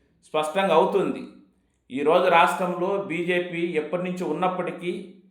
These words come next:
ఆ పార్టీకి సంబంధించిన సిద్ధాంతాలు కానీ, ఆ పార్టీ విధి విధానాలను ఆంధ్రప్రదేశ్లో క్షేత్రస్థాయిలోకి బలంగా తీసుకుపోయేటువంటి ఒక చరిష్మా ఉన్నటువంటి లీడర్ లేరు.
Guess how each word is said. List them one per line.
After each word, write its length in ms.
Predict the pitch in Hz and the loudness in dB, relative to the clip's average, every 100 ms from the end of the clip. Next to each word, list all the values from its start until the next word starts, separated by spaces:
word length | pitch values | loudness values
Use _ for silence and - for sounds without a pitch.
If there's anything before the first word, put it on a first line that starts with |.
| _ _ _ | _ _ _
ఆ 140 | - 151 151 | 4 6 6
పార్టీకి 380 | 151 180 - 190 185 | 6 6 6 0 0
సంబంధించిన 480 | 180 180 175 175 165 - | -2 -2 -4 -6 -8 -8
సిద్ధాంతాలు 600 | 143 165 170 170 165 160 | -2 2 2 4 2 4
కానీ, 160 | 160 165 151 | 2 4 2
ఆ 20 | 147 143 | 4 4
పార్టీ 280 | 165 170 170 | 4 2 -2
విధి 160 | 151 175 | -2 0
విధానాలను 560 | 175 175 165 160 165 160 139 139 - - _ - - 160 | 2 4 4 2 0 -2 -4 -6 -12 -20 _ -8 4 6
ఆంధ్రప్రదేశ్లో 760 | 202 202 202 190 190 180 185 180 | 6 4 2 2 -2 -2 -2 -2
క్షేత్రస్థాయిలోకి 840 | - 170 180 185 - 180 180 175 - 131 | 0 2 2 -2 0 2 2 2 0 0
బలంగా 320 | 156 185 185 175 | 2 2 2 2
తీసుకుపోయేటువంటి 800 | 175 175 170 160 160 156 151 156 139 135 - _ _ _ - | 0 -2 0 2 2 -4 -6 -4 -4 -6 -14 _ _ _ 0
ఒక 200 | 160 - 156 131 - - - _ _ _ _ - | 2 6 6 6 2 -8 -18 _ _ _ _ 0
చరిష్మా 500 | 160 202 202 202 196 196 | 4 4 4 2 4 4
ఉన్నటువంటి 540 | 190 180 180 175 180 160 151 - | 2 0 -2 -2 0 -2 -4 -4
లీడర్ 300 | 156 185 147 143 | 0 2 2 4
లేరు. 260 | 180 233 | 4 4